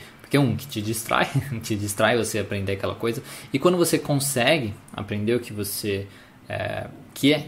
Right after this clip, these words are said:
quer, né? Quando você faz isso, e você se torna uma pessoa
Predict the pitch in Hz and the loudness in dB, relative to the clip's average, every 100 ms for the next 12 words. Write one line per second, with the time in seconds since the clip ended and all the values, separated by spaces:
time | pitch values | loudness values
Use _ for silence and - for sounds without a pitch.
0 | - 127 113 - - 107 104 - - 98 | 4 6 6 2 -14 -10 -10 -10 -8 -6
1 | 98 98 110 - 120 120 104 135 139 - | -4 -4 -4 0 2 4 4 2 0 -8
2 | - - - 120 123 139 - 127 127 123 | -14 -18 -12 -6 0 0 4 4 4 2
3 | 123 - 127 120 117 117 | -2 -2 2 4 4 0